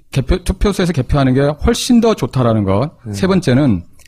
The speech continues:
Speaker 1: 설사 이게 이루어지지 않으더라-, 않더라도 이걸 보시는 정당 관계인이나 또 여러분들이 우리 모두가 같이 지켜내야 됩니다. 결국 투표함이 나갈 때 그때부터 여러분 따라가신 분 계세요? 한 분이라도?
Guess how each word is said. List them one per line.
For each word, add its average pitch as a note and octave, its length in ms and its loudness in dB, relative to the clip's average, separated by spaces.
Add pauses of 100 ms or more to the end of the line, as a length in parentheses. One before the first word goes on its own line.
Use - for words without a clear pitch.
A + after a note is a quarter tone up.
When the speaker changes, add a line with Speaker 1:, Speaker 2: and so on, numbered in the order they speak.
(380)
Speaker 1:
설사 A#3+ 500 -2
이게 F3 220 2
이루어지지 D3 360 2
않으더라-, A#2 480 2
않더라도 A2 640 0
이걸 D3 200 2
보시는 B2+ 580 0 (320)
정당 B2 760 2
관계인이나 A2+ 800 0
또 A2 200 -2
여러분들이 A2 720 0 (920)
우리 D#3+ 340 2
모두가 C3 500 0
같이 - 500 -4
지켜내야 A2 420 -2
됩니다. F2+ 420 -8 (160)
결국 E3 540 0 (720)
투표함이 F#3+ 760 2
나갈 A#2+ 320 -2
때 F#2+ 360 -6
그때부터 F3+ 480 -2
여러분 C3+ 160 0
따라가신 G#3 440 0
분 D#3 180 0
계세요? B2 320 -2
한 D3 140 -6
분이라도? C3 540 -6